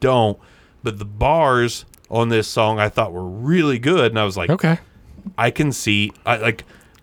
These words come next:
Speaker 1: I got a little glimmer of hope. I was like, "I can already hear the talent of Outkast.
Speaker 2: Mm-hmm.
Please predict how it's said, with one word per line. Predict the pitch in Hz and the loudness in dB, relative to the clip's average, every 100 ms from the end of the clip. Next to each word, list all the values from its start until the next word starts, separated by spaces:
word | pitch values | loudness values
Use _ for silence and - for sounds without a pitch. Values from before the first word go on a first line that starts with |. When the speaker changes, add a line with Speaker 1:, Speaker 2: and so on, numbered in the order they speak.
| _ _ - | _ _ -4
Speaker 1:
I | 131 | -2
got | 147 185 175 | 0 -2 -2
a | |
little | 165 170 165 143 | -2 -2 0 -2
glimmer | 120 147 160 139 | -4 -4 -2 -2
of | 110 | -4
hope. | - 202 123 | -2 -2 -2
I | 104 | -4
was | 101 90 | -4 -6
like, | 92 | -6
"I | 107 | -6
can | 107 107 - | -6 -8 -4
already | 123 135 131 120 | 0 0 0 -4
hear | 107 123 120 | -2 -2 -2
the | 101 | -6
talent | - 113 127 123 104 | -6 -2 0 0 0
of | 104 | 0
Outkast. | 123 - - 95 95 92 - - | 0 -2 -4 -2 0 -4 -12 -2
Speaker 2:
Mm-hmm. | 120 127 | 2 2